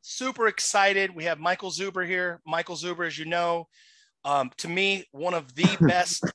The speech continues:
Speaker 1: uh, content providers on. Let me mute him. I also got it.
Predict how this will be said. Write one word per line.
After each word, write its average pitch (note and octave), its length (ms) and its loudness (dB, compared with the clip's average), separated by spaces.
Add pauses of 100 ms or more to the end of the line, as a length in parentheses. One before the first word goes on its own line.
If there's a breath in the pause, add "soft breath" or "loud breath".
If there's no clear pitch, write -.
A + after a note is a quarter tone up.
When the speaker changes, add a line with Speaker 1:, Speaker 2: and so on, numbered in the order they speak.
(120)
Speaker 1:
uh, D3 320 2
content F3+ 480 2
providers F3+ 880 2 (440)
on. F3 380 0
Let - 1300 -4
me C3 100 -12
mute C3 320 -10
him. C#3 320 -14 (1000)
I C3+ 100 0
also C3+ 220 -4
got B2+ 200 -4
it. B2+ 80 -10